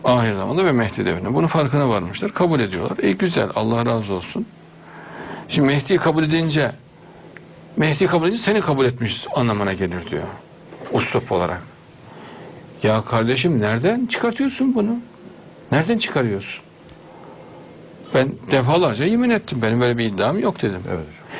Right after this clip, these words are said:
Speaker 1: Ya sen Mehdi'yi ara, Allah seni karşına çıkarır. Sen bana niye kafanı takıyorsun? Yani kilitlendi bana birçoğunun kafası.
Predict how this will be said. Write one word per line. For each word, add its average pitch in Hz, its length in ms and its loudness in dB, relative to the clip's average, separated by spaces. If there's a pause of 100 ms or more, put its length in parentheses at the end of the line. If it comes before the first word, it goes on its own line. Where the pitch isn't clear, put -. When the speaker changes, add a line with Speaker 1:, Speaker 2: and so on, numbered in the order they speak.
(120)
Speaker 1:
Ya 160 100 2
sen 180 160 4
Mehdi'yi 131 360 2
ara, 143 360 0 (120)
Allah 143 240 2
seni 180 160 2
karşına 160 360 0
çıkarır. 170 440 0 (320)
Sen 139 200 2
bana 151 160 4
niye 160 120 0
kafanı 254 320 0
takıyorsun? 233 580 0 (1300)
Yani 170 180 4
kilitlendi 262 480 0
bana 294 260 0
birçoğunun 208 360 2
kafası. 139 480 0